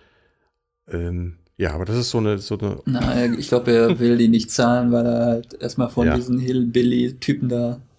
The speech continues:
Speaker 2: mit dem Telefonbuch zusammengeschlagen worden ist oder was das
Speaker 1: Mhm.
Speaker 2: war. Ja, was soll dieser ganze Handlungsstrang? Also ich hab jetzt wieder in so Anspielungen, die ich selber nicht mitbekomme, weil ich so schnell gar nicht sehen kann, welches Buch die Frau am Pool da
Speaker 1: <laughs>
Speaker 2: überhaupt
Speaker 1: Mhm.
Speaker 2: gelesen hat. Und wenn, dann würde ich auch nicht verstehen,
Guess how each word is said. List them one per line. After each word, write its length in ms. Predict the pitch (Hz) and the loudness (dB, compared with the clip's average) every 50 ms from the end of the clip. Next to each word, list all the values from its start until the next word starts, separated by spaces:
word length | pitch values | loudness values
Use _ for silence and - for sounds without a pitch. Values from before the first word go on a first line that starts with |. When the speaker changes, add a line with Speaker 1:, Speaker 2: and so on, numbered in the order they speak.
| _ _ _ _ | _ _ _ _
Speaker 2:
mit 120 | 127 120 | -4 -4
dem 60 | 113 | -2
Telefonbuch 600 | 113 - 123 120 - - 131 131 123 117 113 113 - | -2 -2 -2 0 2 2 2 2 2 0 -2 -4 -4
zusammengeschlagen 880 | - 123 120 123 120 120 123 127 120 123 - - 131 123 127 127 127 131 | -6 -4 -2 -2 -2 0 -2 -2 -4 -6 -6 -4 -4 -4 -4 -4 -6 -6
worden 280 | 131 127 131 131 131 | -6 -6 -6 -6 -6
ist 180 | 135 131 131 139 | -6 -6 -8 -8
oder 160 | 135 131 135 | -8 -8 -10
was 120 | 131 - | -12 -8
das 120 | - 107 104 | -4 -2 -2
Speaker 1:
Mhm. 60 | 98 | 0
Speaker 2:
war. 200 | 101 - - - - - - _ _ _ | 0 -2 -4 -6 -12 -20 -20 _ _ _
Ja, 200 | 143 143 143 143 | 2 4 4 4
was 140 | 147 147 - | 4 4 4
soll 180 | 147 151 156 | 4 4 6
dieser 240 | 147 139 135 139 135 | 4 4 4 4 4
ganze 360 | 127 131 127 131 - 147 131 123 | 4 2 0 0 0 0 2 2
Handlungsstrang? 920 | 123 127 143 135 123 120 - - - - - 90 110 120 135 131 131 127 | 2 2 2 0 0 -2 -4 -4 -4 -2 2 2 2 4 2 2 2 2
Also 200 | 95 95 135 131 | 2 4 4 2
ich 100 | 123 135 | 2 0
hab 120 | 143 147 - | -2 -2 -2
jetzt 180 | 135 - - | -4 0 0
wieder 300 | 135 131 131 131 127 131 | 2 2 4 4 4 4
in 640 | 131 131 131 127 131 131 - - - - - - - - | 4 2 0 -2 -2 -6 -8 -8 -10 -12 -12 -14 -14 -6
so 260 | - - 135 131 127 | 0 2 4 4 6
Anspielungen, 680 | - - 160 160 - - - 143 135 139 131 135 135 127 | 6 4 4 2 0 0 0 2 4 4 4 4 4 2
die 180 | 127 127 127 | 2 0 0
ich 120 | 127 127 - | -2 0 2
selber 340 | 131 127 135 147 143 131 | 4 4 6 6 6 4
nicht 160 | 131 127 123 - | 4 2 2 0
mitbekomme, 560 | 151 160 - - 147 - 156 147 147 143 131 | 0 0 0 -4 -4 -2 -2 0 0 0 0
weil 180 | 127 131 127 | 0 0 0
ich 200 | 123 - - - | -2 -4 -10 -6
so 100 | - 135 | -6 -4
schnell 340 | 127 - - 135 131 131 135 | -4 0 2 2 4 4 4
gar 160 | 135 131 127 | 4 2 2
nicht 240 | 127 127 123 120 - | 2 2 0 -2 -2
sehen 320 | - - 127 135 143 135 113 | 0 2 2 2 2 0 0
kann, 400 | - 135 127 131 131 127 127 127 | 0 0 0 0 -2 -2 -2 0
welches 300 | 127 127 123 123 117 - | 0 0 0 -2 -4 -2
Buch 240 | - 139 147 147 | 0 0 0 0
die 100 | - - 120 | -2 -4 -6
Frau 280 | - - 127 127 131 | 0 0 2 4 4
am 140 | 120 117 113 | 4 2 0
Pool 280 | - - 127 160 196 180 | 0 0 2 4 4 4
da 300 | 147 147 147 147 147 151 | 4 4 4 4 2 2
Speaker 1:
<laughs> 20 | |
Speaker 2:
überhaupt 220 | 147 143 147 - 127 | 2 2 0 0 0
Speaker 1:
Mhm. 80 | 127 | 0
Speaker 2:
gelesen 400 | 131 139 147 143 156 - - 226 | 2 4 4 2 2 2 2 2
hat. 120 | 151 147 156 | 2 2 0
Und 140 | 135 127 | -2 0
wenn, 220 | 123 131 131 160 160 | 2 2 2 4 2
dann 160 | 139 131 131 | 2 2 2
würde 140 | 143 139 139 | 2 0 0
ich 100 | - 131 | 0 -2
auch 80 | 127 | -2
nicht 160 | 131 135 135 - | -2 -4 -4 -4
verstehen, 600 | - 120 - - 143 135 139 147 143 143 147 | -4 -4 0 0 2 4 6 6 4 4 2